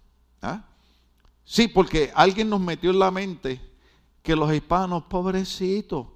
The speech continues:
No, pobrecito el diablo. Nosotros somos tan superiores como cualquier persona. La cuestión es tomar la responsabilidad de leer un libro, de leer una escuela.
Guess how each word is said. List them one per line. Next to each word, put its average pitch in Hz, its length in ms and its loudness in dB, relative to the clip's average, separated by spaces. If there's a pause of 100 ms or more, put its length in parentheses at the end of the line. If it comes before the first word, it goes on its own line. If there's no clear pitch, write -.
(260)
No, 143 180 -2
pobrecito 131 640 -2
el 151 120 -4
diablo. 131 720 2 (1120)
Nosotros 143 460 -2
somos 170 320 0
tan 165 180 -2
superiores 143 640 0
como 147 300 -6
cualquier 131 500 0
persona. 151 600 -2 (260)
La 156 160 6
cuestión 151 400 0
es 196 160 -2
tomar 151 280 2
la 180 120 6
responsabilidad 170 960 0 (200)
de 131 160 4
leer 120 260 4
un 147 180 0
libro, 170 500 2 (120)
de 113 240 0
leer 127 160 2
una 151 140 0
escuela. 180 760 6